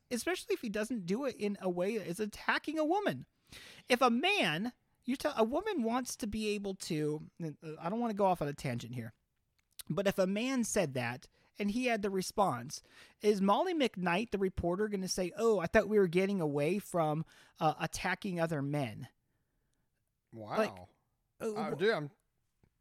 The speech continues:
Speaker 1: Uh, uh, uh, so which way do you want it? Because
Speaker 2: They
Speaker 1: the
Speaker 2: don't,
Speaker 1: woman
Speaker 2: you
Speaker 1: said
Speaker 2: can't
Speaker 1: something
Speaker 2: have it.
Speaker 1: stupid,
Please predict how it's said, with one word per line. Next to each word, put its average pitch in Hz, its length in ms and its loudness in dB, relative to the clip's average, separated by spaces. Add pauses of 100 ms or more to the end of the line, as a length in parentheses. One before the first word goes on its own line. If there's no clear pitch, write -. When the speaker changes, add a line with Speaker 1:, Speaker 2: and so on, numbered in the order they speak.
(460)
Speaker 1:
Uh, 226 100 -10
uh, 214 440 0
uh, 226 200 2
so 254 340 4
which 214 340 -2
way 311 160 2
do 320 80 0
you 302 120 2
want 311 260 4
it? 147 160 -6
Because 208 320 0
Speaker 2:
They 170 80 0
Speaker 1:
the 208 80 2
Speaker 2:
don't, 185 100 6
Speaker 1:
woman 302 260 6
Speaker 2:
you 165 80 0
Speaker 1:
said 262 140 4
Speaker 2:
can't 285 140 2
Speaker 1:
something - 220 0
Speaker 2:
have - 80 -2
it. - 40 -4
Speaker 1:
stupid, 233 480 -2